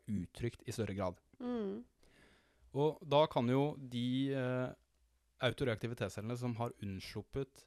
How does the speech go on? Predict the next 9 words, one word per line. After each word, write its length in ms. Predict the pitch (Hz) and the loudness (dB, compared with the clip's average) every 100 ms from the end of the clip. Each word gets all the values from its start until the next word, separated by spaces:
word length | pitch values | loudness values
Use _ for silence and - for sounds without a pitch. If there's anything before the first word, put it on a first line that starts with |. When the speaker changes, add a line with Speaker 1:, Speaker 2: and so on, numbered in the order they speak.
| _ | _
Speaker 1:
sentral 360 | - 117 110 95 | -8 -2 -2 0
toleranse, 500 | 113 107 90 185 220 _ - | -2 -2 -4 -6 -8 _ -8
Speaker 2:
Mm. 280 | 254 214 208 | -6 -4 -4
Speaker 1:
gå 140 | 117 | -4
til 100 | 147 | -2
angrep 340 | 117 92 95 | -2 -2 -6
på 140 | - 95 | -8 -6
de 320 | 95 98 107 - _ _ _ _ | -4 -4 -4 -8 _ _ _ _
autoantigenene 580 | 113 101 101 90 101 127 | -4 -4 -6 -6 -6 -6